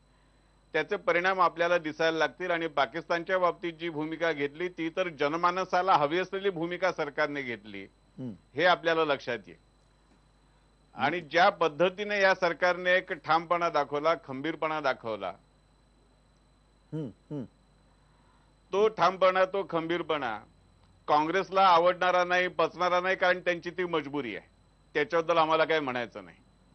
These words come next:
Speaker 2: हम्म.
Speaker 1: पण देशातल्या जनतेच्या भावनांशी सुसंवादी भूमिका सरकारने घेतली <coughs> आणि त्याचबरोबर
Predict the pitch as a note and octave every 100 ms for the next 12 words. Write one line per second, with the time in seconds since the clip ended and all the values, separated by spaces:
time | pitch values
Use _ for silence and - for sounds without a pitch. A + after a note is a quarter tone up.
0 | - C3 F#2 _ _ _ E3+ F#3+ E3+ -
1 | C#3 D3+ D3+ G3+ G#3 G3 G#3 G#3+ F3 E3+
2 | F3 F#3+ F#3+ E3+ - F#3+ G3+ G#3 G#3 G3+
3 | - D3+ C#3 D#3 E3 F#3 E3 - F#3 A2
4 | _ _ _ _ _ _ E3+ D#3+ F#3+ G3
5 | G3+ G#3+ F3+ F3 F#3 G3 F#3 F3+ D#3+ E3+
6 | D#3+ D#3+ C#3+ B2+ D3+ F3+ - _ _ _
7 | _ _ - - - - - - _ _
8 | _ D3+ E3 G#3 - F3+ G#3 F3+ D#3+ A#2+